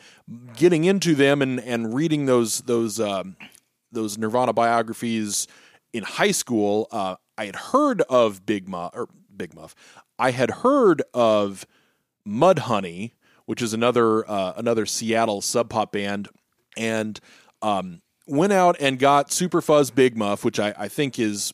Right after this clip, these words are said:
probably their, their biggest record, their most well-known record. And I put it on, and while I like it, I guess I'm just, was just a little s-, bit surprised that I didn't like it more. Um,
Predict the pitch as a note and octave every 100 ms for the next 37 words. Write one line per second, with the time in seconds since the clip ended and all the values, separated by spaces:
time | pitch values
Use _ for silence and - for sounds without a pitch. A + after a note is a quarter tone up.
0 | - A#2+ A#2+ G#2+ A2 G#2+ G2+ G#2+ G2 B2
1 | A2+ G#2 - A2 G2+ G#2+ G2+ G2+ G#2 G2+
2 | - G#2 G#2 G2+ G2+ G2+ G2 G2 - G#2
3 | G2+ G2 - - - _ _ _ B2 B2
4 | A#2 A2 G#2 - _ _ _ _ _ A#3
5 | - C#4 B3 A3 A3+ A#3 A3+ - _ _
6 | _ _ D3+ C3+ B2 _ _ _ - B2+
7 | D3 E3 E3 C#3 A2+ G#2 C#3+ G#3+ C#4+ -
8 | - - A2 C#3+ A3+ - D3 C3+ D#3+ -
9 | C#3+ C3 G3 G#3+ E3 F#3 E3 C#3 D#3 -
10 | C3+ D#3 D3+ C3+ A2+ A2 D3 B2+ A#2+ A#2+
11 | - G2+ F#2+ D#2+ C#2+ - _ - - _
12 | _ A#2 G#2 F#2+ F#2+